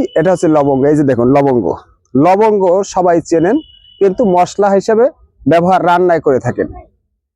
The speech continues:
এবং অনেকে এর উপকারিতা জানেন কিন্তু ব্যবহার করছেন না, ব্যবহার করবেন। যে কটা সমস্যার কথা বলছি সেই কটা সমস্যার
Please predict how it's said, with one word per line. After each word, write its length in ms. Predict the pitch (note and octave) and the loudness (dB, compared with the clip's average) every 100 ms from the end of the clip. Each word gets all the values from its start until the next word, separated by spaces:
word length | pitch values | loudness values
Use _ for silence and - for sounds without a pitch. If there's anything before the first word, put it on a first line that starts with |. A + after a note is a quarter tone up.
| _ | _
এবং 220 | G3+ G#3+ G3+ | -2 0 0
অনেকে 380 | D#3 F#3+ A3+ A3+ | 0 0 0 0
এর 100 | A3 | 2
উপকারিতা 460 | G3 F#3 F#3+ G#3 G3 D3+ | 2 0 0 0 0 0
জানেন 240 | D#3 F3 A#3 | 0 0 0
কিন্তু 200 | G3+ F3 | 0 0
ব্যবহার 340 | D#3 E3 D3 D#3 | 0 0 -2 -4
করছেন 380 | - F3+ - E3+ | -2 -4 -2 0
না, 120 | F3 A3 | 0 0
ব্যবহার 420 | C#3+ D#3 D#3 D3+ | 0 0 0 -2
করবেন। 380 | - D#3 B2 A2 - _ _ _ _ _ _ - | -2 -2 0 -2 -6 _ _ _ _ _ _ -6
যে 200 | A2+ F3 | -2 0
কটা 240 | F#3+ G#3+ A3+ | 0 0 -2
সমস্যার 440 | G3 F#3+ - A3+ | -2 -2 -2 -2
কথা 200 | G#3+ A3 | 0 0
বলছি 300 | G3+ G3 - | 0 -2 -2
সেই 240 | A#3+ - G3 | -4 -2 0
কটা 200 | G#3+ F#3+ | 0 -2
সমস্যার 460 | - G3 G3+ A3+ | -2 -2 -2 -2